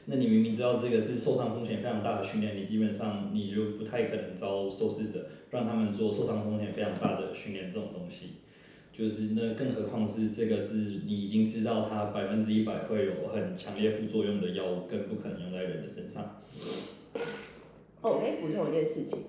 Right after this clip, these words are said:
Speaker 2: 我之前去修心理学的，诶，心理系开的研究方法吧，他就，那，那个教授，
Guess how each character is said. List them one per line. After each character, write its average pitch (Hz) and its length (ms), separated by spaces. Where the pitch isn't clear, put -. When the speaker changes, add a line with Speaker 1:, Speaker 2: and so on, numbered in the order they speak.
Speaker 2:
我 - 60
之 - 60
前 240 160
去 254 120
修 170 680
心 220 300
理 - 180
学 - 360
的， - 80
诶， 214 60
心 285 160
理 - 160
系 180 200
开 156 200
的 - 100
研 135 120
究 143 180
方 - 220
法 - 220
吧， - 180
他 254 140
就， 185 440
那， 165 200
那 247 80
个 220 220
教 160 320
授， - 480